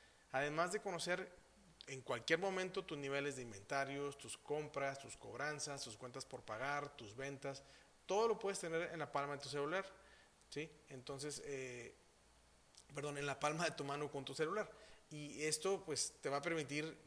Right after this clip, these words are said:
tener información a la mano, que puedas tomar decisiones a la mano y darte, darte cuenta de esa información al momento, al minuto. Entonces, este, esto, como les digo, ya es algo ya muy común en, en, en, en México, ya hay varias plataformas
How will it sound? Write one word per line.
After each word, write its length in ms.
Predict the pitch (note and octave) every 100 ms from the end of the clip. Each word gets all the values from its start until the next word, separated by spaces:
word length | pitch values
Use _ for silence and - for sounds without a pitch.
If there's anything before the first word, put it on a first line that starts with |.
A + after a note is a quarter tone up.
| -
tener 260 | - B2 C3+
información 440 | C#3+ C3 A#2+ C#3
a 60 | C3+
la 120 | B2
mano, 480 | B2 C#3+ E3 F3+ D#3+
que 80 | A#2
puedas 180 | B2+ C#3
tomar 200 | C3 C3
decisiones 380 | A#2+ C3 C3 B2+
a 40 |
la 80 | A2+
mano 260 | B2+ C#3 C3
y 40 |
darte, 460 | C3 B2+ D3 - - - - A#2
darte 340 | B2 - C3+
cuenta 420 | - C3 A#2+ C#3 - - - -
de 160 | A#2+ B2
esa 160 | C3+
información 640 | B2 B2 A#2+ A#2+ B2+ B2+ C3 - - - -
al 160 | C3
momento, 480 | C3 B2+ C#3 C3+ C3+
al 80 | B2
minuto. 460 | C3 C#3 C#3 - - - -
Entonces, 480 | A#2 A2+ A#2 C3+ C3 - - - -
este, 680 | B2 A#2+ - A#2+ A#2 A2+ - - - - - -
esto, 240 | C#3 D#3+
como 120 | C#3+
les 120 | D3
digo, 200 | E3 E3+
ya 140 | C#3+ D3
es 120 | D3
algo 220 | C#3+ C#3+
ya 180 | C#3 C#3+
muy 180 | C#3+ D3
común 400 | C#3 C3 C#3 C#3
en, 160 | C3 B2+
en, 180 | A#2+ A#2 A2 A#2 A#2
en, 100 | A#2 A#2+
en 80 |
México, 400 | C#3+ C#3 E3 -
ya 180 | C#3 C3
hay 100 | C3
varias 260 | B2+ B2+ A#2
plataformas 600 | B2 C3 - G3+ A#3